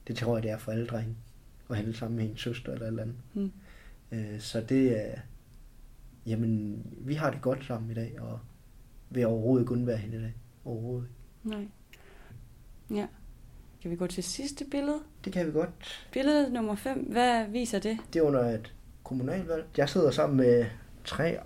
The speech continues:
Speaker 1: eller fire andre, og en, der tager billedet. Det er nok en af de ting, der måske har været mest lærerigt i hele mit liv, tror jeg, indtil videre, hvor jeg står. Det er nok det kommunalvalg, øh, på godt og ondt.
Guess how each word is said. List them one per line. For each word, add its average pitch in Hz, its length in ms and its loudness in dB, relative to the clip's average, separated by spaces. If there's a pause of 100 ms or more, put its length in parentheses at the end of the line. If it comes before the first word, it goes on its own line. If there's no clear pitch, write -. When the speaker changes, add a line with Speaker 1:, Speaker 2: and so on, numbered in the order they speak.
(220)
Speaker 1:
eller 127 240 12
fire 185 300 6
andre, 156 360 2 (280)
og 143 160 2
en, 143 80 4
der 120 100 4
tager 180 280 2
billedet. 156 300 -2 (640)
Det 175 140 6
er 143 60 2
nok 143 280 0 (260)
en 180 140 4
af 127 100 4
de 135 100 0
ting, 139 280 2
der 123 80 4
måske 113 280 2
har 131 80 6
været 113 360 4 (400)
mest 151 320 2
lærerigt 131 640 2
i 120 80 -8
hele 135 180 -2
mit 120 160 -2
liv, 123 220 -2
tror 120 160 -4
jeg, 113 80 -6 (300)
indtil 131 340 -2
videre, 131 280 2
hvor 120 160 -2
jeg 101 100 -4
står. 127 280 -8 (680)
Det 143 60 0
er - 20 2
nok 131 200 4
det 127 120 2
kommunalvalg, 120 760 0
øh, 110 380 -4 (580)
på 117 100 -12
godt 123 200 6
og 127 120 6
ondt. 139 300 2